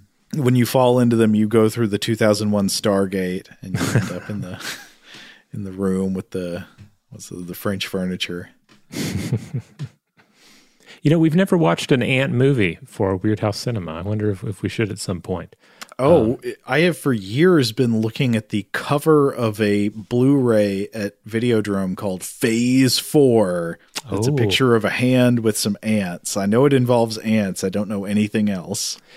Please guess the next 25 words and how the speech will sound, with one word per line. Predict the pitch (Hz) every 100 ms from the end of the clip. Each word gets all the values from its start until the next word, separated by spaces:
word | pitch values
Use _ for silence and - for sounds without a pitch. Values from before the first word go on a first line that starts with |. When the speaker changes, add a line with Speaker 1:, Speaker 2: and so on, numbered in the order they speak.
| - -
Speaker 2:
I | 131
guess | 170 165
the, | 156 131
the | 123
question | - 139 147 -
I | 123 123
would | 117
have, | 110 104 98 98
especially | - 139 131 117
after | 107 101
talking | - 113 - 110
about | 95 95
ants | 101 95 90 -
like | 95 -
this, | 95 87 - -
uh, | 110 98
again, | 107 95 98 95 - - _ _
is | - 120 117 113 101 - _ _ _ _ _ _ _
are | 139 131
we | 131
looking, | 139 135 131
thinking | 120 123 123
about | 110 110
movies | 117 123 117 110 -
that, | 87